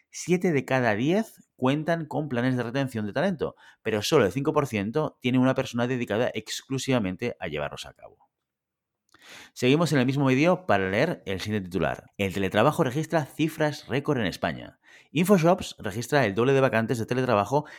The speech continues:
que en dos mil veintiuno y multiplica por diez las de hace dos años, confirmando así la consolidación de esta modalidad en el mercado laboral tras la pandemia.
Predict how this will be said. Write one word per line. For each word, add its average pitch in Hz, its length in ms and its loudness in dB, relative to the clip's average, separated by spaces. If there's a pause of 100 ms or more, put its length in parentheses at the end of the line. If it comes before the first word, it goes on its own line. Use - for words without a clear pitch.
(120)
que 92 100 -8
en 78 60 -8
dos 76 140 -10
mil 92 100 -2
veintiuno 117 480 0
y 180 120 0
multiplica 185 640 0
por 127 160 0
diez 110 320 0
las 117 320 -2
de 135 140 0
hace 104 280 -2
dos 85 300 -4
años, 52 340 -14
confirmando 113 440 0
así 147 320 -4 (220)
la 101 260 -4
consolidación 117 880 0
de 104 80 2
esta 92 200 -6
modalidad 127 560 0
en 120 80 -6
el 131 120 -2
mercado 127 280 -2
laboral 107 480 2
tras 95 240 -6
la 80 80 -6
pandemia. 71 460 -14